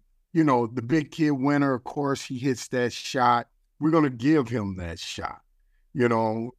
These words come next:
we, we, we just are. Every year we play them, and, and they're going to counter by letting their big shoot the ball. If it goes in, well, you know what?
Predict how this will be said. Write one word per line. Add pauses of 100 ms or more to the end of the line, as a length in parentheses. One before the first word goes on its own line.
(120)
we,
we,
we
just
are.
Every
year
we
play
them, (500)
and,
and
they're
going
to (180)
counter (420)
by
letting
their
big
shoot
the
ball.
If
it
goes
in, (680)
well,
you
know
what?